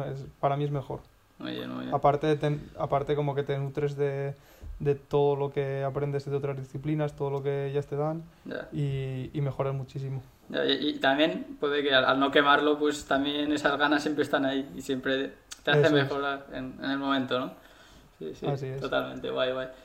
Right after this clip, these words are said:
Speaker 2: ¿Cómo te preparas las carreras? Es decir, ¿cómo, cómo haces el reconocimiento del circuito? Porque, como sabemos, una, bueno, una simple raíz, por ejemplo, puede hacerte cambiar de trazada. Y, bueno, ¿cómo estudiáis el terreno y para luego las carreras?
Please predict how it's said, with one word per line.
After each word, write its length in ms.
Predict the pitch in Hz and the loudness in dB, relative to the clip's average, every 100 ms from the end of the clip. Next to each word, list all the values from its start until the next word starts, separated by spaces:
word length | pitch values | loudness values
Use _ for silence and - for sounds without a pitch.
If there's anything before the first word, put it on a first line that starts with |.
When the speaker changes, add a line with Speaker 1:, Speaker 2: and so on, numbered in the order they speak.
| - - _ | -20 -20 _
Speaker 2:
¿Cómo 240 | - 165 214 | -2 2 4
te 100 | 214 | 4
preparas 300 | 180 165 160 | 8 10 10
las 140 | 151 | 8
carreras? 380 | - 139 139 165 | 6 4 6 4
Es 60 | 139 | 2
decir, 380 | 131 135 127 - | 0 0 0 -2
¿cómo, 640 | 139 151 147 143 135 - - - - | 0 2 2 2 -2 -4 -16 -20 4
cómo 100 | 165 | 6
haces 140 | 165 165 | 8 8
el 100 | 160 | 6
reconocimiento 680 | 160 160 151 151 143 135 | 6 2 2 2 4 4
del 100 | 139 | 2
circuito? 480 | 131 135 135 123 123 - - | 2 0 0 -2 -4 -8 -4
Porque, 260 | 135 135 | 0 0
como 160 | 135 139 | 0 2
sabemos, 400 | 139 135 151 151 | 6 6 6 2
una, 520 | 151 139 135 127 127 - | 4 6 6 4 -4 -6
bueno, 180 | 147 | -2
una 120 | 131 135 | 0 0
simple 320 | 151 143 143 | -2 2 4
raíz, 320 | 139 143 151 | 6 4 2
por 140 | - | 0
ejemplo, 320 | 143 151 151 151 | 2 2 2 4
puede 140 | 143 | 2
hacerte 280 | 151 139 139 | 2 -2 2
cambiar 360 | 139 139 135 | 2 4 2
de 120 | 135 135 | 2 2
trazada. 600 | 135 131 135 143 180 - - - | 2 6 6 6 0 -6 -20 -14
Y, 60 | - | -4
bueno, 180 | 147 127 | 0 2
¿cómo 240 | 139 156 | 2 2
estudiáis 540 | 151 147 170 165 143 139 | 2 2 6 6 6 0
el 100 | 131 | 0
terreno 420 | 135 139 147 135 | 0 2 0 -2
y 320 | 131 127 139 - _ _ | -2 -4 -8 -18 _ _
para 140 | 135 | 2
luego 180 | 135 135 | 4 4
las 120 | 131 | 2
carreras? 500 | 131 131 127 127 - | 2 0 0 -2 -8